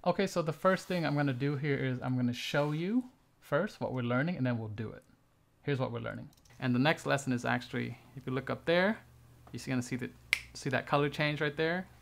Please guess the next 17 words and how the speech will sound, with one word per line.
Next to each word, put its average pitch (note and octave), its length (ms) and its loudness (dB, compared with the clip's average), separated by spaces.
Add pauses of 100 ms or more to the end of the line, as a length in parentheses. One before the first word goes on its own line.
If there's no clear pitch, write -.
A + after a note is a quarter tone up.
So A#2+ 380 0 (460)
that's D#3+ 180 8
the D3+ 80 -2
next C#3+ 240 4
thing C3+ 180 4
is, B2 180 2 (300)
all C#3+ 60 6
right, F3+ 240 6
so D3+ 260 2
this C#3+ 260 -2
is F3 200 -4
what B2 120 0
I C#3 100 2
did. C#3 280 0
What D3+ 160 2
I F#3+ 80 6
did E3+ 320 -2